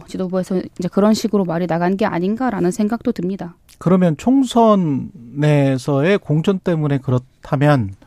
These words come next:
Speaker 2: 공천권을 포기하라는 박영선 전 주장에 관해서는 어떻게 생각하세요? 대-, 대표직 여부와 상관없이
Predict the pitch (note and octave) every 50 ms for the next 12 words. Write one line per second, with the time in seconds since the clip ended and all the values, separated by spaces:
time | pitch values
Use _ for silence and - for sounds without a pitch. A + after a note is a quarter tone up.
0 | _ - - - - - - - - _ _ _ - E3+ F3 G3 G3+ - A#3 G#3+
1 | G3+ - G#3 G#3 G3 G3 G3+ G3 - - - B3+ A3+ A3 A3+ G3+ F#3+ F3+ E3+ D#3+
2 | F3+ F#3+ - C#3+ C#3+ C#3+ D#3+ E3 E3+ E3+ D#3 D3 C#3+ C#3 B2 - C3 B2 C3 B2
3 | B2 A#2+ A#2 A#2 A#2 B2 B2 - E3 F#3+ A#3 G#3+ - - - D3 C3 C#3 C#3 B2+
4 | A#2+ B2 - - D3 D#3+ - C#3+ D3+ D#3+ - - - - - - _ - D#3 G3+
5 | - - - F3+ E3 D#3+ D3+ D3 C#3+ C3+ A#2+ A#2 - - - - - - D3 B2
6 | - _ - C#3+ C#3+ C3 C#3 D3+ C3+ - - G3+ A#3+ B3 F#3 C3+ - - - -
7 | - D#3 C3+ A2+ G2+